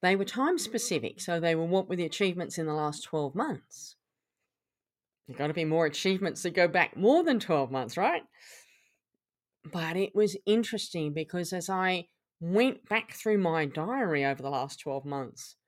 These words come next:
there were things that I'd done, things I'd achieved that I'd forgotten about. But I use a diary to keep track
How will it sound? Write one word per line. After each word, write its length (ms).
there 100
were 60
things 500
that 200
I'd 280
done, 380
things 300
I'd 160
achieved 600
that 160
I'd 200
forgotten 600
about. 600
But 100
I 160
use 720
a 60
diary 480
to 100
keep 300
track 460